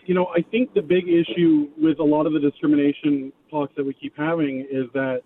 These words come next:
both politicians and their, their constituents alike refuse to acknowledge that it's not a choice. Homosexuality, L-, being L G B T Q is not a choice, that it is ingrained, that it is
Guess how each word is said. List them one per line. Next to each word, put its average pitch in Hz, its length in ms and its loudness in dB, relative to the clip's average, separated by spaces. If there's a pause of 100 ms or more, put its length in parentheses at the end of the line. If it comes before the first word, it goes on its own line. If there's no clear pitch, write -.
(500)
both 151 220 0
politicians 160 840 0
and 143 500 2 (160)
their, 139 160 2
their 131 140 0
constituents 139 600 -4
alike 147 360 2 (760)
refuse 160 580 -2 (140)
to 160 120 2
acknowledge 143 520 0 (100)
that 131 320 -4 (240)
it's 135 240 -4
not 143 260 -2
a 131 60 -2 (140)
choice. 131 240 -2 (420)
Homosexuality, 143 840 -2
L-, 131 140 0
being 135 240 -2
L 135 120 -2
G 131 120 -10
B 131 120 -6
T 135 100 -12 (120)
Q 135 200 -4 (520)
is 131 160 -2
not 139 420 -2
a 131 60 0 (100)
choice, 147 240 -2 (360)
that 120 120 -10
it 117 100 -14
is 117 140 -12 (280)
ingrained, 131 680 -4 (440)
that 131 160 -2
it 127 60 -4
is 131 80 -2